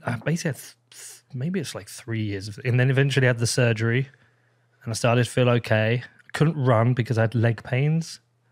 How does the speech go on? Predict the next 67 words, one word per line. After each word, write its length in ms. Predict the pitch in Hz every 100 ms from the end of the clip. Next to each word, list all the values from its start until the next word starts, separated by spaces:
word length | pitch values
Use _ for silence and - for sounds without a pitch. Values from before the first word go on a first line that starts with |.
| -
but 140 | 113
I 60 | 117
was 200 | 110 -
w-, 220 | 120 107 -
going 220 | 123 120
on 80 | 117
big 160 | 110 104
walks. 500 | 113 113 123 - - -
Uh, 40 | 107
I 280 | 101 104 107 -
used 160 | 131 113
to 40 | -
call 140 | 117
Danny 240 | 113 110 101
in 60 |
the 40 | 104
morning, 260 | 117 107
go 140 | 95 101
for, 180 | 107 101
like, 220 | 98 101
an 100 | 101
hour 180 | 104 98
walk, 280 | 110 101
and 80 | 101
we'd 140 | 98 95
just, 200 | 95 - - - - - _ _ -
we'd 100 | 104
chat. 280 | 117 104 120
And 120 | 120
then, 280 | 123 127 127
um, 340 | 127 123 123 _ -
and 100 | 131
then 80 | 131
it's 120 | 120
gone 200 | - 143
again. 340 | 123 101 92 - _ _ _ 131
Like, 200 | 117 -
I 80 | 131
feel 260 | - 143
like 180 | 135 107
it's 140 | 113 120
my 120 | 107
back 400 | 101 113 107 -
in 60 |
some 160 | 107 113
ways 160 | 104 -
holding 260 | 113 107
me 80 | 107
up. 220 | 123 135 - - -
But 100 | 135
I 60 | 147
also 240 | 175 175
think 240 | 143 160 135
that's 180 | 120 -
potentially 480 | 135 147 131 - 117
an 40 |
excuse 360 | - - 139 -
'cause 80 |
I'm 100 | 120
thinking, 320 | 95 120 117 107 - - _
"Well, 100 | 135
am 80 | 156
I 60 | 170
doing 180 | 185 170
the 60 |
right 180 | 170 151
things? 260 | 170 117